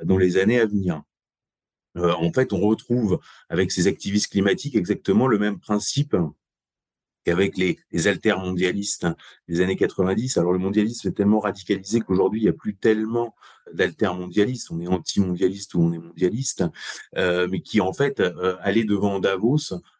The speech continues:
euh, pour, euh, demander encore plus, encore plus d'immigration, en fait, demander une accélération de l'agenda.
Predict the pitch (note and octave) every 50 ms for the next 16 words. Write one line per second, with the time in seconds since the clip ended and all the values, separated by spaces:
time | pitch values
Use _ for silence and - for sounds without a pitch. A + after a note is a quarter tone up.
0 | _ - F#2 E2+ D#2+ - - B2 C3 C#3+ D3+ B2+ A#2+ - - G2+ G2+ G2 G2 G2
1 | G2 F#2+ F#2+ F#2 F#2 F#2 G2 A2 G#2+ G#2+ G#2+ A2 A2+ C3+ C3+ G2+ - - G#2+ G2+
2 | - - - B2+ C3+ B2+ - - - - _ - F#2+ F#2 G#2 G2 - _ - A#2
3 | A#2 A2+ G#2+ G#2 G2+ F#2+ F2+ G#2 - - - - C#3+ B2+ A2 - C3+ C3 A#2+ G2
4 | G#2 G2 G2 F#2+ G2+ C3+ C3+ G#2+ F#2 G2+ F#2+ - - - G2 G2 G2+ G2 G2+ F#2+
5 | - - B2+ B2+ A2+ G2+ G2 F#2+ G#2+ A2+ A#2 A2+ - -